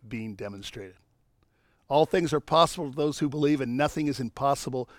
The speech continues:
with God. Keep believing, taking the victory over this world. Let's pray. Lord, we thank you and praise you for this time now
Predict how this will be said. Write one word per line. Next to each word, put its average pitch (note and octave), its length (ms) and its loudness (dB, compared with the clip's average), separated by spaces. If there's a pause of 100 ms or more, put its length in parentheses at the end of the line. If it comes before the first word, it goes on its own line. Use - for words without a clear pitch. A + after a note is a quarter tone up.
(160)
with B2+ 200 -8
God. A2+ 280 -4 (260)
Keep D3+ 260 -6
believing, F3 540 0 (500)
taking D#3 320 -4
the D3+ 80 -2
victory A#2 480 -4
over A#2 160 -10
this A#2+ 180 -8
world. G#2+ 300 -12 (200)
Let's - 140 -8
pray. A2 260 -6
Lord, D3+ 200 2
we C#3 80 0
thank D3+ 320 0
you C3 60 0
and B2 80 -6
praise D#3 340 2
you C#3 160 0 (280)
for D3 120 -8
this C3+ 180 -2
time C#3 260 -2
now C3+ 260 -2